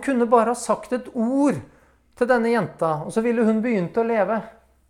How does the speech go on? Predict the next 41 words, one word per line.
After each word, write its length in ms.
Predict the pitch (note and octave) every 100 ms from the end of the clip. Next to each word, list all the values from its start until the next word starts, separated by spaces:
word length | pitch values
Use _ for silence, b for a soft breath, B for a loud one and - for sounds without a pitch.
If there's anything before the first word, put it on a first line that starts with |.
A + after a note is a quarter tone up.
| _ _ _ _ _
Og 120 | G3+
det 160 | G#3+ A#3+
så 320 | A#3 A3+ A#3+
vi 140 | A#3 A3+
på 140 | G3+ A3
bare 160 | A#3 G#3
for 140 | G#3+
noen 240 | A#3 B3 F3+
uker 140 | -
siden 420 | - F3+ F3 A3+ A3+
med 120 | A3 A3+
denne 240 | G3+ G#3
romerske 420 | G3+ F3+ F#3 F#3 A3+
embetsmannen 760 | F3 D3+ D3+ F3+ E3 F#3 A3+ - B B
som 140 | - G#3
bare 200 | G#3+ G3
sier, 180 | A#3 A3
"Bare 280 | A3+ A#3 C4
si 180 | B3+ A#3
et 160 | B3+
ord!" 380 | A#3 B3+ C#4+ E3 - -
Og 80 | A3+
Jesus 380 | G#3+ G#3+ A#3+ -
st-, 180 | F3
står 400 | - - G#3 A#3 A3+
der 100 | G#3
på 140 | A#3+ G#3+
gata 460 | B3 E3 - A3
flere 380 | A3 G#3+ G3+ A3 A3
kvartal 560 | A#3+ A#3 G3 A3 B3 A3+
unna 180 | G#3+
huset 400 | G3+ E3+ D#3 A3+
og 140 | A#3+ G#3+
sier 320 | - G#3+ F#3+
et 80 | G#3+
ord, 240 | G#3+ A#3+
og 80 | A3+
så 80 | G#3+
ble 180 | G3+ A3
tjeneren 400 | A3+ A#3 F#3+ A3
frisk. 480 | A3 C4 - - _